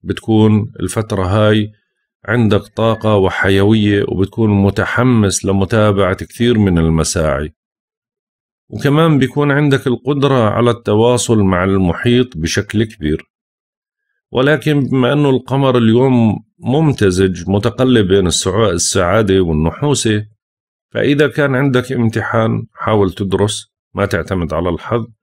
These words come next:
إذا كان عندك تنقلات وسفر خصوصًا في الشوارع المفتوحة، حاول إنك ما تغامر وما تجازف. وفي نفس اللحظة إذا كان في نوع من أنواع الأخبار الس-،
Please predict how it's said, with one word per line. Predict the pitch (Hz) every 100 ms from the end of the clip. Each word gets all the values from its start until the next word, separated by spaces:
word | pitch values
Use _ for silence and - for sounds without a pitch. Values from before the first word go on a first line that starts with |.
| _ _ _ _ _ _ _ -
إذا | 120 123
كان | 143 139
عندك | 139 147 135 -
تنقلات | 110 107 104 110 117 117 117 -
وسفر | - 90 - 123 117 107 101 - -
خصوصًا | 101 117 110 104
في | 98
الشوارع | 92 - 104 117 101
المفتوحة، | 107 95 - 113 104 - 104 110 -
حاول | - 113 104 95
إنك | 92 85 98
ما | 107
تغامر | 107 90 107 101 82
وما | 76 82 82
تجازف. | 82 113 117 107 117 - _ _ _ _ _ _ _ _ _ -
وفي | 110 151
نفس | 165 170
اللحظة | 151 139 131 113 123 127
إذا | - 131 131
كان | 120 143 135 127
في | 110 127 123
نوع | 120 123
من | 117
أنواع | - 98 107 123 104
الأخبار | 104 101 - - 113 131 123
الس-، | 107 - -